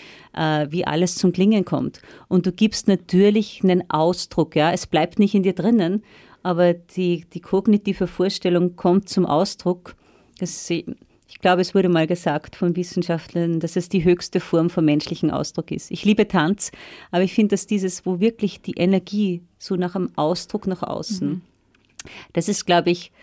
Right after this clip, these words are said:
Speaker 1: da kommt das Denken dann nicht mit. <laughs>
Speaker 2: Ja,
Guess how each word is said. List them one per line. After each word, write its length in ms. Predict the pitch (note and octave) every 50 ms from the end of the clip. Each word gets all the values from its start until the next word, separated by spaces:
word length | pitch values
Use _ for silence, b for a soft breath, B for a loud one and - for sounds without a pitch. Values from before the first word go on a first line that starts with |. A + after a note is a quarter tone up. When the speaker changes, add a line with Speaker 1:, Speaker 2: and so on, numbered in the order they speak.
| b b b b -
Speaker 1:
da 80 | G3
kommt 200 | G3 - F#3+ F#3+
das 140 | G#3 G3 -
Denken 320 | - D#3+ D3+ - - F#3+ F3
dann 140 | F3+ E3+
nicht 260 | E3+ F3+ F3 - - -
mit. 260 | E3+ D#3 - - - _
<laughs> 1900 | A3+ - - - - B3+ C#4 G#3 B3+ - - E4 B3+ - B3+ D4 D4+ C4 B3+ - - A#3 A#3+ - E4+ A#3+ B3 - - - - A#3+ D#4 - - - - - _
Speaker 2:
Ja, 200 | F3+ F3+ E3+